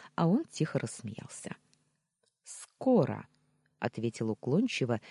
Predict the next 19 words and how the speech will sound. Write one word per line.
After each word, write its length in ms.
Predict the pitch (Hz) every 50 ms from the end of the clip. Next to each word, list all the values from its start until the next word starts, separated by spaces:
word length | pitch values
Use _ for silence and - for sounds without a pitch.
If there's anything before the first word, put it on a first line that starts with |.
| - - _
и, 100 | - 143
поднявшись 800 | - - 151 151 135 131 160 180 165 - - - 120 - - - -
во 140 | 113 135 127
весь 300 | 117 110 - - - - -
рост, 380 | - - 156 214 - - - -
взял 320 | - 156 127 104 107 107 127
мою 240 | 135 135 143 139
руку. 380 | 127 104 - _ - - - - - _ _ _ _ _ _ _ _ _ _ _ _ - - - - - - - -
Вновь 480 | 135 127 117 - 160 196 226 240 185 - - _
потянувшись 720 | - 135 - - 147 170 190 180 - - - 123 117 - -
за 220 | - 123 123 135
бутылочкой, 920 | 120 120 - - - 233 262 220 147 - - - - - 101 92 - - _ _ _ - _ _
налил 480 | - 143 139 139 139 147 185 240 262 247
мне 280 | 220 185 170 180 202 180
на 120 | 151 139
ладонь 500 | 127 123 120 120 117 139 151 190 214 226 -
геля 340 | - 147 131 135 120 127 147
для 200 | 143 147 175 190
душа 520 | 170 147 127 110 - - - 120 120 113